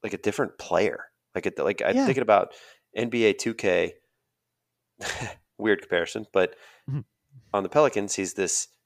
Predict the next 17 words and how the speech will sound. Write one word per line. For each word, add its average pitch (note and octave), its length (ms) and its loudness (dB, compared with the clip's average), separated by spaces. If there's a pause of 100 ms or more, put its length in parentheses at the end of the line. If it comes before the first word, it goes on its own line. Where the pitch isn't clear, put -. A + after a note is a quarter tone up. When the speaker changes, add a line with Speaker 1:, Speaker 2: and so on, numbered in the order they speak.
(300)
Speaker 1:
super - 420 -4
long, G#2 580 0
lanky, G2+ 720 -4 (400)
kind C#3+ 140 -2
of D#3+ 60 -2
a - 40 -2
skinny, A2+ 800 0 (500)
um, E2 540 -4 (920)
high A2 260 2
motor A2 280 6
dude. G2+ 500 4
And F#2+ 140 -4
on F#2 80 0
the E2 80 -6
Lakers, G2 400 0
it's - 160 -12
more, F2+ 320 -2